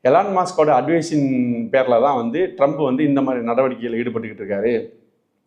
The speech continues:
இது வந்து உலக மக்களை வந்து, பல மில்லியன் பேரை வந்து, அ, அதாவது சாகடிக்கிறதுக்கான வேலைகள் வந்து இது நடக்குது. அவங்களுடைய வந்து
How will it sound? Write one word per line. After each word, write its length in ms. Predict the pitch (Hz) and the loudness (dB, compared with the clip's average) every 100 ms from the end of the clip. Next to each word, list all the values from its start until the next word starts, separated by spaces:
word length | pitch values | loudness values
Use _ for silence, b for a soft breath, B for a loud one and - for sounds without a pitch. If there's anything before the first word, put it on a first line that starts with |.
| _ - | _ -4
இது 180 | 135 | 2
வந்து 280 | 147 139 170 | 4 4 2
உலக 300 | 135 156 160 | 4 4 4
மக்களை 360 | 131 120 135 127 | 0 0 2 2
வந்து, 440 | 113 117 170 - B B - | 2 -2 -4 -6 B B 0
பல 460 | 135 151 170 - - | 2 4 2 0 -4
மில்லியன் 380 | 139 156 160 135 | 0 2 4 4
பேரை 240 | 139 147 | 4 4
வந்து, 540 | 127 123 147 190 - b b b b 135 | 2 0 0 -2 -4 b b b b -2
அ, 40 | 131 123 120 117 117 | 2 2 0 0 -2
அதாவது 340 | 113 131 156 151 | 2 4 4 2
சாகடிக்கிறதுக்கான 840 | 151 170 151 147 120 120 120 117 | 2 2 2 0 0 -2 0 2
வேலைகள் 320 | 123 139 135 | 4 4 2
வந்து 200 | 113 117 | 0 -2
இது 120 | 131 | -2
நடக்குது. 680 | 110 107 - 107 104 104 - b b b _ | -2 -2 0 0 0 0 -6 b b b _
அவங்களுடைய 460 | 120 135 131 120 113 | 0 2 4 4 4
வந்து 240 | 113 127 | 2 2